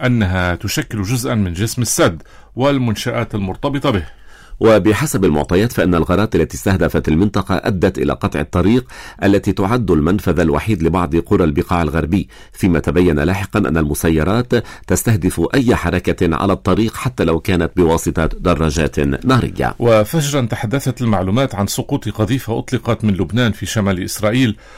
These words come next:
Speaker 1: عبر هجوم مركب بصواريخ ثقيلة شنه حزب الله على أصبع الجليل.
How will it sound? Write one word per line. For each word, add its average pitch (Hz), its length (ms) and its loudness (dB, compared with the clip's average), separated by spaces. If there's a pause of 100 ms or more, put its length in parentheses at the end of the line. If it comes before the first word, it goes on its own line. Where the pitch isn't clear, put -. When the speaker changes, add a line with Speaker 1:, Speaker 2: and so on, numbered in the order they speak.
(220)
Speaker 1:
عبر 107 280 2
هجوم 107 420 0
مركب 101 500 0
بصواريخ 98 500 -2
ثقيلة 104 560 -2
شنه 104 440 -2
حزب 95 280 -4
الله 113 260 2
على 95 220 -2
أصبع 101 340 -2
الجليل. 90 480 -2